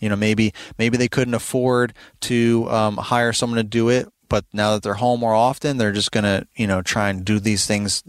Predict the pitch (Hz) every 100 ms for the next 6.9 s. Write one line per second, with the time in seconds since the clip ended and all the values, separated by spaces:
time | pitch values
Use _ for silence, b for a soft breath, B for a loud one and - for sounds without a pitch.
0 | - 104 101 107 185 90 87 95 90 90
1 | 87 101 107 110 107 107 101 101 - -
2 | 107 - 101 95 98 98 98 - B B
3 | B - 117 110 110 110 107 104 101 104
4 | 110 101 104 101 98 92 _ _ _ _
5 | _ _ _ - 113 101 120 151 120 101
6 | - 110 101 98 - 123 104 -